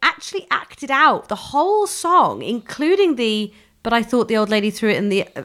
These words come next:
ocean at the end" bit, to each other in this very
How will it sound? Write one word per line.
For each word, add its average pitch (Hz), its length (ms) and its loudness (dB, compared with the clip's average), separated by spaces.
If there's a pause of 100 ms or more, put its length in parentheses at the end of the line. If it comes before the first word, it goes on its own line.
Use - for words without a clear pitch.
(120)
ocean 226 380 0
at - 40 -10
the 180 120 0
end" 135 260 -2
bit, - 320 -4
to 269 220 -2
each - 340 -8
other 180 500 0 (400)
in 247 140 0
this 233 220 -4
very 339 800 -2